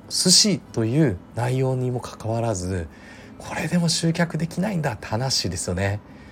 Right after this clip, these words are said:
東京駅からだったらあっという間にタクシーで銀座も行けるので、ここで食べるんだったらタクシー乗って銀座まで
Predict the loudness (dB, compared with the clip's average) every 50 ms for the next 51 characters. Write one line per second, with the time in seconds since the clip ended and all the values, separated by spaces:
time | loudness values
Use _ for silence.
0 | -20 -20 -20 -20 -20 -12 -10 -8 -6 2 4 4 4 4 2 4 6 8 8 8
1 | 6 2 0 2 2 2 4 2 0 0 0 -2 -2 0 0 0 -2 -2 -2 -2
2 | 0 0 2 2 2 4 4 2 2 0 -2 -8 -12 -10 -6 -2 -2 0 0 2
3 | 0 0 0 2 0 0 2 0 0 -2 -4 -2 -2 -2 -2 0 0 0 0 0
4 | -2 -2 -2 0 0 0 0 0 -2 -2 -2 0 0 0 0 -2 -6 -8 -16 -20
5 | -20 -20 -20 -18 -16 -16 -10 2 2 4 4 4 2 2 0 0 2 2 4 4
6 | 2 2 2 0 0 -2 -4 0 2 2 2 2 0 -2 -6 -14 -20 -20 -20 -20
7 | -20 -10 -2 -2 -2 0 2 0 0 2 2 2 2 2 0 -2 -4 -4 -2 -2
8 | -2 0 0 0 0 0 0 0 2 2 4 4 4 4 2 2 0